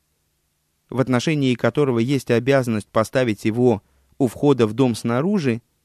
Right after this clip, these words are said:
у того входа, который соседствует с общественными владениями, и держать его там, пока не произойдёт то, о чём сказано «ад декалио ригло де термудои», подчёркивается в особенности в субботу Хануки.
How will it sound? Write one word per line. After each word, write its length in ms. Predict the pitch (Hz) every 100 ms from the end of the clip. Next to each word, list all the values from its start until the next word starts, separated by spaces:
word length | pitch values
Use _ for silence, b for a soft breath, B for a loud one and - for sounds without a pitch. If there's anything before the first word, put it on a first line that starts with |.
| _ _ _ _ _ _ _ -
у 120 | 139
того 340 | 139 131 165 165
входа, 600 | - 160 147 120 113 120 _ _
который 320 | 127 127 127
соседствует 560 | - 120 - 143 - 127
с 60 | 117
общественными 580 | - 147 - 120 110
владениями, 880 | 110 117 113 131 143 120 101 95 78 _ _ _ _ _ _ _ -
и 80 | 123
держать 480 | 123 117 147 143 127
его 180 | 117
там, 380 | 113 139 135 110
пока 400 | - 107 - 143
не 100 | 127
произойдёт 720 | 113 117 113 113 113 135 123
то, 140 | - 131
о 80 | 117
чём 220 | 117 110
сказано 580 | - 123 110 110 104 - _ _ -
«ад 240 | 143 135
декалио 440 | 127 - 131 131 123
ригло 260 | 120 120
де 120 | 117
термудои», 760 | 113 110 117 131 185 185 139 156 _ _ _ _ _ _ _ _ _ _ _ _ -
подчёркивается 920 | 123 - 180 160 156 135 120 - 117
в 60 |
особенности 840 | 120 - 190 165 151 131 139 135 -
в 80 |
субботу 500 | - 143 147 165 151
Хануки. 520 | 113 113 95 95 -